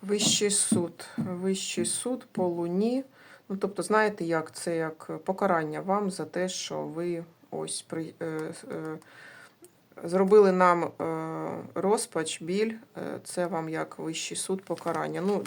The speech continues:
тут не по-, тут не зрозумієш по картам, як це, але це, карти кажуть, відбувалося не швидко. Це не швидка операція, це, це роки. Так, ладно, влада Ізраїлю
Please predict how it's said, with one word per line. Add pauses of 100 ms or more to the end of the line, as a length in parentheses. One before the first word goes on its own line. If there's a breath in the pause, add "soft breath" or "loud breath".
тут
не
по-,
тут
не
зрозумієш
по
картам, (380)
як (220)
це, (300 loud breath)
але
це,
карти
кажуть,
відбувалося
не
швидко.
Це
не
швидка (460 loud breath)
операція,
це, (800)
це
роки. (1900 loud breath)
Так,
ладно,
влада
Ізраїлю